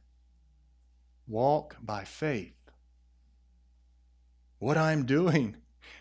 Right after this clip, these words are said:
you do not understand. But afterward, you will understand." And sometimes it might not be this side of eternity. We've got to grasp that truth too. There's some things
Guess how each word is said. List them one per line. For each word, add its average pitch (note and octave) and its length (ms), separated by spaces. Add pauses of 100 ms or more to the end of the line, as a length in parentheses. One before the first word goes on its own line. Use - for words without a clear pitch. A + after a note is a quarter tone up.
you B2+ 300
do B2+ 200
not A#2 220
understand. G#2 720 (1900)
But A2+ 160
afterward, A2 640 (360)
you A2+ 280
will G2+ 400 (340)
understand." A2+ 600
And G#2+ 80
sometimes D#3+ 640
it D3 140
might D#3 200
not D3+ 200
be D3+ 100
this D3 180
side D3 300
of C#3+ 80
eternity. C3+ 580
We've A2 140
got C3 140
to B2+ 80
grasp C3 360
that C3+ 220
truth C3+ 300
too. G2+ 280 (580)
There's B2 160
some C#3+ 200
things C#3+ 320